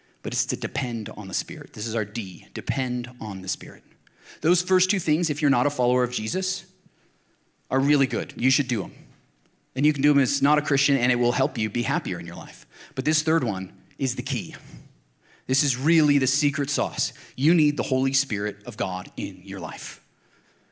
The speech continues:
It's amazing. I studied so many scriptures this week to prep for this message, and almost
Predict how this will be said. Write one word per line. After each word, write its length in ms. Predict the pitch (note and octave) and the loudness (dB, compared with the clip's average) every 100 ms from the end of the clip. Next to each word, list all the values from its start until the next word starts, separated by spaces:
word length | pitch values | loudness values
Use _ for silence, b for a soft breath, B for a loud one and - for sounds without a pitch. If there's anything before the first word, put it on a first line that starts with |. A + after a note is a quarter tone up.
| _ - | _ -2
It's 120 | C3 | 2
amazing. 320 | D#3 D#3 D3+ | 4 4 4
I 60 | D3 | 2
studied 320 | F3+ D3+ C3 | 2 2 2
so 200 | - E3+ | 2 2
many 120 | F3 | 2
scriptures 480 | D3+ - D3 D3 C3 | 0 -2 -2 -2 -2
this 180 | C#3 - | -2 0
week 360 | C3+ B2+ - B B B | 0 0 -8 B B B
to 80 | E3 | -4
prep 260 | - D#3+ | 2 0
for 120 | D#3+ C#3+ | 2 0
this 180 | C3+ | 0
message, 420 | C#3 B2 - B2 - | 0 -2 0 -4 -4
and 100 | C#3 | 0
almost 300 | C3+ D3 C#3 | 2 2 0